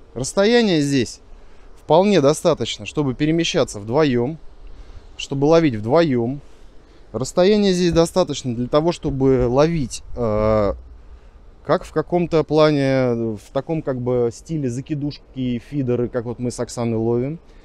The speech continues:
Э, а также здесь можно спокойно со спиннингом ловить. Ходить можно по всем рундукам, э, по, по носовому рундуку, по заднему рундуку,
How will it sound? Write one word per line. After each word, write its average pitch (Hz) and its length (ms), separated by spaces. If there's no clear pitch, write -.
Э, 101 560
а 120 140
также 156 320
здесь 131 300
можно 131 300
спокойно 117 680
со 135 140
спиннингом 117 520
ловить. 131 340
Ходить 151 320
можно 131 280
по 131 120
всем 131 240
рундукам, 120 720
э, 92 360
по, 123 200
по 127 160
носовому 123 520
рундуку, 170 520
по 104 100
заднему 165 420
рундуку, 165 540